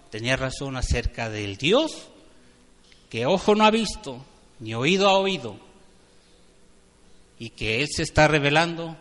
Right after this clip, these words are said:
a nuestras vidas, no desde hoy, desde que le conocimos, inclusive, eh,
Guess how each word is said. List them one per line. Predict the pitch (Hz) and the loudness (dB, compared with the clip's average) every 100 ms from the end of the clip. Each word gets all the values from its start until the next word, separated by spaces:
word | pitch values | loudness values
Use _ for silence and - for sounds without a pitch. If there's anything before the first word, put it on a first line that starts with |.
| - | -14
a | 104 | -12
nuestras | 113 - 113 110 | -10 -8 -6 -4
vidas, | 135 135 127 120 - - - - _ _ _ _ - | 0 0 -2 -6 -16 -20 -20 -20 _ _ _ _ -8
no | 127 180 | 0 2
desde | 220 190 190 | 4 2 0
hoy, | 175 127 - - - - - | 0 -2 -6 -16 -20 -20 -14
desde | 104 107 | -12 -10
que | - 107 | -8 -4
le | 107 | -4
conocimos, | - 113 113 160 165 151 147 - - - - - - _ - | -4 -6 -2 0 0 0 -6 -10 -20 -20 -20 -20 -20 _ -14
inclusive, | 117 127 123 165 175 170 156 - | -10 -6 2 4 6 4 0 0
eh, | 135 117 117 | 0 2 0